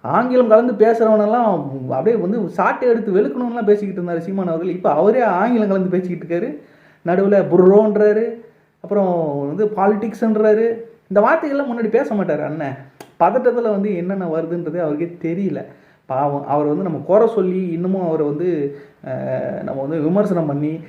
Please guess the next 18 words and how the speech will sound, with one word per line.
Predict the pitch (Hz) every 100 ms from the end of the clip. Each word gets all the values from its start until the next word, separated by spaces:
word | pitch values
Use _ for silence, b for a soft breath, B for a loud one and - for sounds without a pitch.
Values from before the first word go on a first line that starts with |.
| B
காயப்படுத்த | 165 208 311 233 156 143
வேணாம். | 123 - - B B B B _ _
தளபதி | - 220 247
அவர்கள் | 214 170 151
சொல்ற | 156
மாதிரி | 156 214 -
கடந்து | 208 247 262 202
போயிட | 170
வேண்டியதான். | 151 139 147 - b b b
இது | 175 185
எதுக்கு | 165 180 233 233
நம்ம | 214 185
வேற | 175 190 196
பிடிப்பானே? | 175 190 180 175 160 160 B B _
ஏன்னா | 156 175 165 175 139
அவர் | 123 226 220
தெளிவா | 202 226
இருக்காரு, | 208 151 123